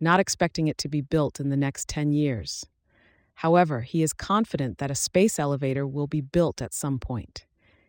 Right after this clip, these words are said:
He believes Ascensio's mobility, lightweight, and safety features make it an ideal vehicle for space travel.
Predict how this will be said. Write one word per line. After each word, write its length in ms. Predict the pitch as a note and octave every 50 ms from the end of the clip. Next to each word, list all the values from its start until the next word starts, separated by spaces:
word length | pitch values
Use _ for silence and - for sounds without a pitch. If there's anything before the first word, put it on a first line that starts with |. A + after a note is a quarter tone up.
| _ _
He 140 | - - D#3+
believes 360 | D3 D#3+ D#3 D#3 D#3 C#3+ D3+
Ascensio's 600 | D3 - - E3 D#3+ D#3+ - - D#3 D3 C#3 D3
mobility, 640 | D3 C#3+ C3+ - E3 E3+ F#3 F#3 G#3 G3+ G#3 G#3+ - _ _ _
lightweight, 720 | D#3 D3+ D3+ F3 - - D3 D#3 D3+ D3 D#3 E3+ - - - -
and 120 | C#3+ C#3+
safety 500 | - - - - F3 G3+ - - - D3
features 600 | - - - C3 B2 - - B2 B2 C#3 - - - - _ _ _
make 220 | - D3 D#3 D#3 -
it 80 | E3+
an 140 | D#3 D3+ C#3+
ideal 440 | C#3+ D3+ E3+ E3+ D#3 F3 F3+ F3+ F3+
vehicle 420 | D#3 C#3+ D#3 D3+ C#3 - - B2+
for 140 | A#2+ - -
space 400 | - - - - C#3+ C#3 C3 -
travel. 460 | - - C3 A#2 G2 - - - -